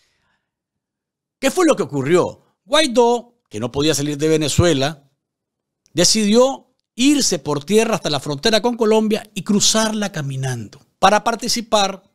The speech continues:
en algunos encuentros, eh, bilaterales con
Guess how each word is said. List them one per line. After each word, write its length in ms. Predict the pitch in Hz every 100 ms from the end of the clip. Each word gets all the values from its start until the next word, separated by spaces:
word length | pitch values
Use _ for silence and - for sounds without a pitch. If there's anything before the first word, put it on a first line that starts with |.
| _ _ _ _ _ _ -
en 140 | 147
algunos 340 | 151 175 233 214
encuentros, 520 | 175 202 208 220 175 - _ _ _ _ _ _ _
eh, 220 | 104 101
bilaterales 720 | 110 190 220 226 220 196 208
con 400 | - 208 233 226